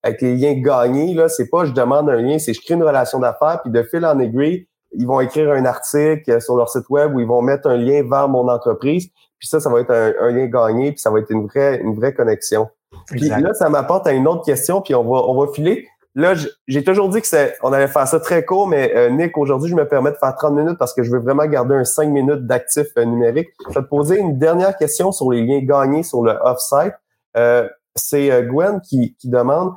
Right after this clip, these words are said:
Speaker 1: peux-tu clarifier un petit peu c'est quoi un lien gagné ?
Speaker 2: C'est une très bonne question, Gwen. Dans le fond, c'est un lien qui provient d'un autre site web qu'on contrôle pas.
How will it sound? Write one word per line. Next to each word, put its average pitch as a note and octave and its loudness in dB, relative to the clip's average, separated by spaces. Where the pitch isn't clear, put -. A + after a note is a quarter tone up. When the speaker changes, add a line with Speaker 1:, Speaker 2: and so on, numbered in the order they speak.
Speaker 1:
peux-tu D#4+ -2
clarifier D#3 -2
un F#3 2
petit - -6
peu F3+ 2
c'est C#3 -2
quoi F3+ 0
un A2+ 2
lien C3 0
gagné ? A#2 0
Speaker 2:
C'est - -6
une A2+ 0
très B2 -2
bonne D3 0
question, D#3 0
Gwen. C#3+ 0
Dans B2 2
le B2+ -2
fond, E3 0
c'est C#3+ 0
un C3 2
lien C3 0
qui - -6
provient C3 0
d'un C3 0
autre C#3+ 0
site - -2
web C3+ 2
qu'on C3 0
contrôle C3 0
pas. C3+ -2